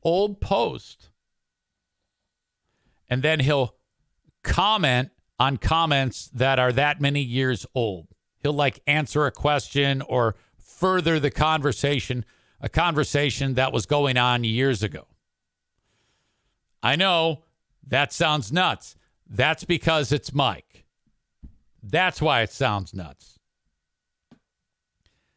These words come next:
Well, when he does that, the post, because of the way they have the settings on there, gets put to the very top post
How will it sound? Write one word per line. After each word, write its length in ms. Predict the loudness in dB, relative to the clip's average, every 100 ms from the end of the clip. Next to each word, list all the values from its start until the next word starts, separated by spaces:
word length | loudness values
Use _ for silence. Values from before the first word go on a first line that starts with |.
| _ _
Well, 280 | -4 0 2
when 160 | 2 2
he 200 | 2 0
does 640 | -2 0 2 2 0 -2
that, 340 | -4 -6 -8 -12 _ _ _ -10
the 260 | -2 -2
post, 800 | 0 2 2 2 0 -4 -12 -20 _ _ _ _ -4
because 540 | -4 -4 -2 0 0
of 120 | 0
the 80 | 0
way 200 | 2 2
they 180 | 2 2
have 200 | 2 2
the 100 | 0
settings 520 | 0 2 2 2 0
on 180 | 0 2
there, 240 | 2 0 -2 _ _ _
gets 240 | -4 -4
put 400 | -6 -2 -2 -2 -2
to 100 | -2
the 140 | 0
very 400 | 0 0 2 0 -2
top 480 | -2 0 0 -2 _
post 600 | 0 2 0 -4 -10 -20